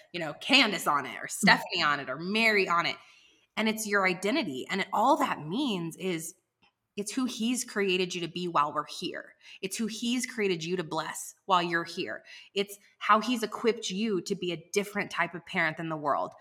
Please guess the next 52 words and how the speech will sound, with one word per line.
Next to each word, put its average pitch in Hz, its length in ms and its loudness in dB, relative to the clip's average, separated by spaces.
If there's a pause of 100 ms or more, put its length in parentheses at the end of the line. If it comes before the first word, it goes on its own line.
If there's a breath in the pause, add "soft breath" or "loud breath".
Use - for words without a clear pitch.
(160 loud breath)
to - 80 -20
be 220 100 -2
a - 160 -8
different 233 380 0
type 175 240 2
of 165 100 -8
wife 165 260 4
than 170 80 -10
the 165 80 -6
world. 156 240 0
And 160 80 -4
maybe 196 200 -2
you're 208 120 0
single, 202 460 -4 (200 loud breath)
to - 60 -10
be 202 120 -4
different 214 500 2
in 180 100 0
your 170 120 -2
singlehood, 185 580 -2
to 180 100 -8
go 190 300 6
into 196 260 -2
the 175 80 -2
workplace 160 600 0
and 175 140 -4
bless 165 200 0
people. - 240 -8
It's - 200 -10
all 269 300 6
of 269 160 0
that - 280 -2 (680 soft breath)
in 233 100 4
this 233 160 0
beautifully 262 400 -2
wrapped 170 280 6
box 156 260 2
that 175 80 0
only 269 220 2
God 214 240 4
has, 165 520 -4 (240 loud breath)
and 190 100 0
only 254 220 4
he, 233 200 -2
he 214 180 -6
has 185 280 0
it, 180 120 -10 (120)
and 190 80 -4
it's 214 120 -2
only 247 180 2
for 214 240 0
you. 156 320 -8